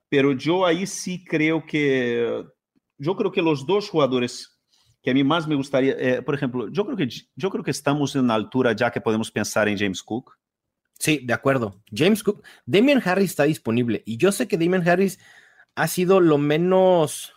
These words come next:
Speaker 2: sexy en este <laughs> offseason por este hype de, de Ramondre Stevenson, pero como profundidad creo que puede resultar. Lo mismo, eh, Melvin Gordon, que está disponible, Darrell
Speaker 1: Sí, pero
Speaker 2: Henderson.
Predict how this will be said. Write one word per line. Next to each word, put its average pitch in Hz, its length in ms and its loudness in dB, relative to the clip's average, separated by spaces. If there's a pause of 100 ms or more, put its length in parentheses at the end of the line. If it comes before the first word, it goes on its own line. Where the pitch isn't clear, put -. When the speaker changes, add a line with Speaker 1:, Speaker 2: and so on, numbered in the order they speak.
(160)
Speaker 2:
sexy - 600 -2
en 160 120 2
este - 240 -2
<laughs> - 40 0
offseason 170 640 0
por 139 160 4
este 139 240 0
hype 139 360 0 (420)
de, 127 240 0
de 123 160 0
Ramondre 127 400 2
Stevenson, 170 560 0 (500)
pero 165 380 2 (180)
como 156 240 -2
profundidad 143 800 -2 (320)
creo 190 200 0
que 262 80 -6
puede 226 320 2
resultar. 165 640 -2 (380)
Lo 143 200 4
mismo, 208 800 4
eh, 143 540 4
Melvin 160 480 2
Gordon, 170 800 0 (280)
que 135 100 -6
está 143 180 -4
disponible, 160 920 -2 (120)
Darrell 143 440 2
Speaker 1:
Sí, 151 160 0
pero 156 60 6
Speaker 2:
Henderson. 185 640 0